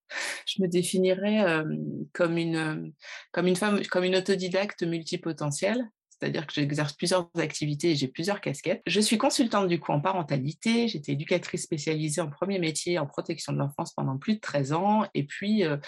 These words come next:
euh, comme tout ça ne m'allait plus trop, <laughs> je me suis formée du coup à la naturopathie, donc je suis aussi naturopathe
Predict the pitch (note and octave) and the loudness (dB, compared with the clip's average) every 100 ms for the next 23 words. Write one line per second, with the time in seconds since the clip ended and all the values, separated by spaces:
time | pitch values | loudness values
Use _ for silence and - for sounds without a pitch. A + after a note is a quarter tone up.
0 | - - - C3+ C#3+ C#3+ F3+ F3+ F3+ G3 | -10 -10 -2 2 2 2 0 -2 2 2
1 | F3+ D3 F#3 - C#3+ - - F3 B3+ - | 2 2 0 -2 -10 -8 -2 -2 -2 -2
2 | D#3+ - - G#3 - - - E3+ D#3+ - | 0 2 0 0 -4 -4 -2 0 0 -2
3 | - D3+ D#3 F#3 F#3 D3 - E3+ C#3 C3+ | -2 0 2 0 0 -4 -4 -2 0 0
4 | G3 - D#3 C#3+ A#2 - E3+ G3+ G3 C#3+ | -2 -2 -4 -4 -6 -6 -4 -2 -2 -2
5 | C#3 C#3 C3 - C3+ F#3 - D3+ C3+ D3 | -4 -6 -6 -4 -2 -2 -2 -2 -2 0
6 | G3 | -2